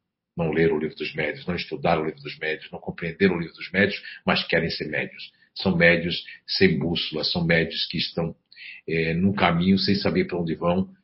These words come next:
e como estão indo e o que é que está acontecendo na estrada da vida, principalmente da vida espírita, né?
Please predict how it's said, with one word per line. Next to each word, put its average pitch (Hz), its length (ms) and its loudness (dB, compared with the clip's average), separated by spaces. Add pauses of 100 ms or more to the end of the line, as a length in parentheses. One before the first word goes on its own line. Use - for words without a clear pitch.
(180)
e 80 140 -6
como 92 260 0
estão 82 280 0
indo 92 320 4
e 92 60 -2
o - 40 -6
que 95 100 -2
é 87 40 -4
que - 60 -4
está - 140 -6
acontecendo - 680 -6
na 69 80 -10
estrada - 440 -6 (360)
da 76 80 0
vida, 80 400 -2 (500)
principalmente 78 440 -4
da 82 80 2
vida 80 180 -4
espírita, - 480 -4
né? 104 260 0